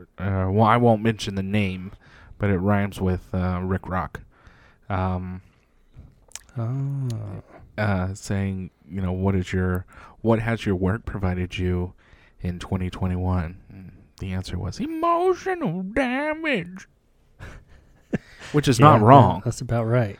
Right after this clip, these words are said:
Speaker 2: That's about right.
Speaker 1: Yeah. So
Speaker 2: I, uh, was studying earlier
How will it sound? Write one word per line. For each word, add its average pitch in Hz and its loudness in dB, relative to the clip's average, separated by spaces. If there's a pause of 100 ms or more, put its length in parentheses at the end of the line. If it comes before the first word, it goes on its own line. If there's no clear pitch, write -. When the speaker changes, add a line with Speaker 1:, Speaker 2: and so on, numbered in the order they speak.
(100)
Speaker 2:
That's - -16
about 113 -4
right. 110 0 (260)
Speaker 1:
Yeah. - -12 (920)
So 98 -4
Speaker 2:
I, 110 2
uh, 107 2 (320)
was 120 -2
studying 131 4
earlier 110 0